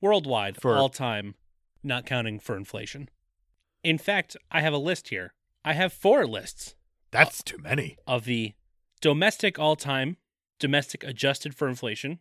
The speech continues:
Speaker 2: Okay.
Speaker 1: Worldwide all-time, and opening weeks.
Speaker 2: Oh, damn.
Speaker 1: Yeah, I went deep here.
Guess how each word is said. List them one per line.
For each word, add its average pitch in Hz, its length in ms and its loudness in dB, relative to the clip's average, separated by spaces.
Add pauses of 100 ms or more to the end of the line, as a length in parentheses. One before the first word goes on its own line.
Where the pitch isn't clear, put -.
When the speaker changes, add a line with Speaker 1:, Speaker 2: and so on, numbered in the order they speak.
(100)
Speaker 2:
Okay. 95 240 -6 (200)
Speaker 1:
Worldwide 160 540 2
all-time, 123 560 -4 (500)
and 185 240 -4 (140)
opening 208 480 -6
weeks. - 520 -6 (240)
Speaker 2:
Oh, 214 360 8 (160)
damn. 220 420 10 (160)
Speaker 1:
Yeah, 147 320 2
I 143 80 2
went 202 220 0
deep 185 240 0
here. 101 280 2